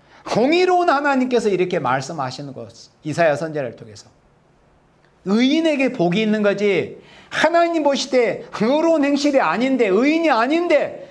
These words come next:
의로운 정상적인 옳은 방법이 아닌데 뭔가 세상에서 물질적인 부를 누리고 어떤 세상의 영광을 누리고자 하는 자들은 그것이 오히려 그들에게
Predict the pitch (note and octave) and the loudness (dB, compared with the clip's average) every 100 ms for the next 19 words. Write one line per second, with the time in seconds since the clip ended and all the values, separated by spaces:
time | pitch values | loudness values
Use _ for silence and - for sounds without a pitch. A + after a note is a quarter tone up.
0 | - A3+ D4+ E4 E4 D4+ B3 A#3+ D4 C4 | -6 0 2 2 2 2 2 2 2 0
1 | C#4 C4 G#3 G3 C4+ C#4+ A3 A#3 C4 B3+ | 0 0 2 2 2 2 0 2 2 2
2 | G#3 C4+ E4+ E4+ D4 A#3+ B3+ A#3+ A#3+ A3+ | 0 0 0 2 0 0 0 0 0 0
3 | A3 G3 G3+ E3 - - - F3 G#3 G#3+ | -2 0 2 2 0 -12 -6 -2 0 -2
4 | A3+ G#3+ F#3+ E3 G3+ G#3+ F3+ F3 F#3+ E3 | -4 -4 -4 -4 -2 0 0 0 2 0
5 | - - - F3+ A3 G3+ A3 A#3 A3 F3+ | -2 -8 -2 0 0 -2 0 0 0 0
6 | E3 F#3 F#3+ D#3+ E3 G3+ F#3+ F3+ E3+ F#3 | 0 2 0 0 -2 0 0 0 -2 -4
7 | D#3+ - - _ _ _ - F#3 F3 E3+ | -8 -12 -20 _ _ _ -2 0 2 -2
8 | B2+ G#2+ - _ _ _ _ _ _ - | -4 -8 -20 _ _ _ _ _ _ -6
9 | C4 C4+ F4 - E4+ C4 C4 B3+ - G3+ | -2 2 0 2 2 2 2 0 2 0
10 | G3 G#3 F#3+ F#3 C#3+ - | 2 0 2 0 0 -6